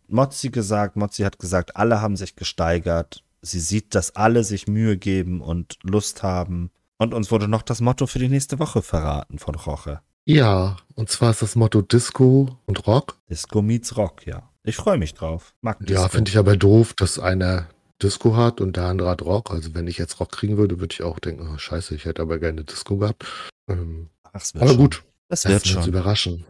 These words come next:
Speaker 2: Ja, schade, schade, schade. Osan ist raus. Viele haben ja geschrieben, „Ja, dann lass doch, wenn jetzt zwei krank sind, lass doch dann heute keinen raus.“ Weiß ich gar nicht, wie ich das gefunden hätte.
Speaker 1: Ich glaube, ich hätte es gut gefunden, wenn man gesagt hätte, „Okay, es sind zwei krank, wir lassen heute keinen rausfliegen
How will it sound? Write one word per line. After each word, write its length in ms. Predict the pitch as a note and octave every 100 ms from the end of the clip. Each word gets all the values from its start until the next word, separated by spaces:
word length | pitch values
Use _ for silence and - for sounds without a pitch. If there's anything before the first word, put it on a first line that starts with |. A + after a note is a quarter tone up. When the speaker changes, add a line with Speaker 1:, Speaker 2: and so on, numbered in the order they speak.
| _ _
Speaker 2:
Ja, 200 | D3 A#2+
schade, 340 | G#2+ D3+ D3+ D3
schade, 300 | - A2 G2+
schade. 360 | - E2+ F2
Osan 300 | G2 F#2 F#2
ist 160 | F#2 -
raus. 300 | C#3 E3 - _ C3
Viele 160 | B2
haben 160 | A#2 A2
ja 100 | G2+
geschrieben, 580 | G2 - B2 C3 C3+ A#2+
„Ja, 240 | G#2+ G#2+
dann 380 | G#2 F#2 F#2 F#2 -
lass 300 | - F#2+ F#2+
doch, 200 | - F2+ -
wenn 180 | F#2+ F2+
jetzt 300 | G2 F#2 -
zwei 200 | - F2+
krank 360 | F2 - B2+ C3
sind, 420 | B2+ B2 B2 -
lass 240 | G2 F2
doch 160 | - F#2
dann 540 | - F2 F2+ F2 F2+ F2 _
heute 160 | F2 F2+
keinen 300 | - B2+ C3+
raus.“ 520 | B2 A#2 A#2 A#2 - - -
Weiß 380 | - F2+ G#2+ A#2
ich 140 | C#3+ -
gar 160 | B2
nicht, 180 | A#2 -
wie 40 |
ich 60 | G#2+
das 180 | - -
gefunden 520 | G2 - A2+ C#3 D#3+
hätte. 540 | D3+ D#3 E3 F3 E3+ - _
Speaker 1:
Ich 180 | A#2 -
glaube, 260 | D3+ D#3+
ich 140 | D#3+ -
hätte 180 | C3 G2+
es 140 | -
gut 220 | C3 C#3
gefunden, 420 | - - A#2+ A#2
wenn 140 | G#2 G#2
man 160 | F#2+
gesagt 420 | F#2 F2 F#2 - -
hätte, 240 | G#2+ -
„Okay, 240 | D2+ -
es 140 | G#2 -
sind 160 | F2+
zwei 260 | - - E2
krank, 400 | - F#2+ G#2 C3+
wir 80 | G#2
lassen 320 | G2 - F2+
heute 200 | F2+ E2+
keinen 280 | - F#2+ G#2+
rausfliegen 880 | A2 A2 A2 - - A2+ A#2+ C3+